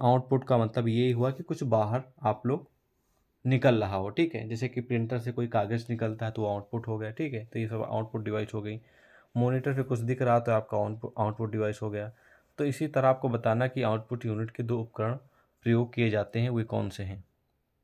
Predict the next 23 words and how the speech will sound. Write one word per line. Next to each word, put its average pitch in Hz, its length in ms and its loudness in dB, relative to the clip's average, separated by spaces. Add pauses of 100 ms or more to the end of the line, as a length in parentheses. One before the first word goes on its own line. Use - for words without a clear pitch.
(960)
तो 117 80 0
ध्यान 127 260 8
रखेंगे 135 360 4
वे 127 180 6
हैं 131 320 2 (400)
ए 131 100 2
और, 131 320 2
अ, 220 60 -10 (880)
दो 113 260 4
दोनों, 110 260 4
यानी 113 160 2
कि 123 120 -2
मॉनिटर 110 460 2
भी 123 160 0
है 160 260 -6
आउटपुट 110 360 -2
और 147 80 -2
प्रिंटर 110 400 0
दोनों 110 460 -4
आउटपुट 117 320 -4 (240)
में 123 120 0
आते 117 260 -2
हैं, 156 220 -4